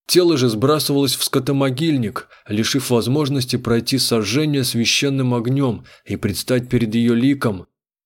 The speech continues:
Сама Тамила, несмотря на воспитание при храме,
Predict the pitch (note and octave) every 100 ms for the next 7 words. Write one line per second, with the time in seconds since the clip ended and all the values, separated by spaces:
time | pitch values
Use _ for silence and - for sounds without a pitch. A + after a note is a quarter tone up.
0 | _ _ - - D3 F#3+ E3 D3 D#3+ D#3+
1 | B2 - A#2 - A#2+ A#2 C#3+ B2+ A2+ -
2 | B2 C#3 B2 A2 G#2+ G#2+ - D3+ D#3 C#3
3 | B2+